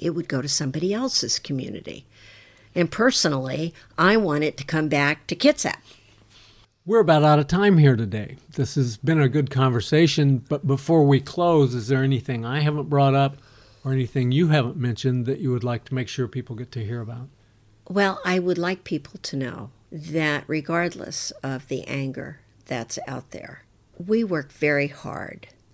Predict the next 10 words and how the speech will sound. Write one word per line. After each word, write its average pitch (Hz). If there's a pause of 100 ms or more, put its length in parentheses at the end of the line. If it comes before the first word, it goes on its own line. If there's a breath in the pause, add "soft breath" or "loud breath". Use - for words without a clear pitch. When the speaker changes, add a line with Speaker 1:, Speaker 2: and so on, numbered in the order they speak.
(100)
Speaker 1:
to -
represent 147
each 156
and 135
every 131
person. - (1000 soft breath)
I 170
do 143
a 135
lot 143